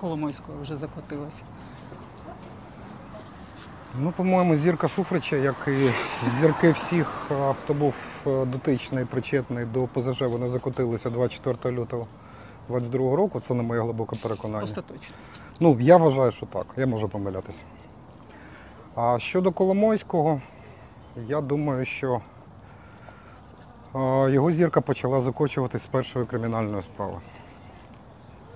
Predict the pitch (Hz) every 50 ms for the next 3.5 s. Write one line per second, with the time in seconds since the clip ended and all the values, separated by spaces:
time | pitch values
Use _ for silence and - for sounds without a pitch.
0 | - - - 117 110 - 123 117 120 113 113 113 113 110 107 - - - 196 208
1 | 202 185 143 - 147 127 - 131 123 120 113 120 123 - 160 180 202 - - 147
2 | 131 117 131 147 135 - - - 139 - - 120 110 - 120 117 117 117 113 107
3 | 110 101 - 104 104 107 98 - - 104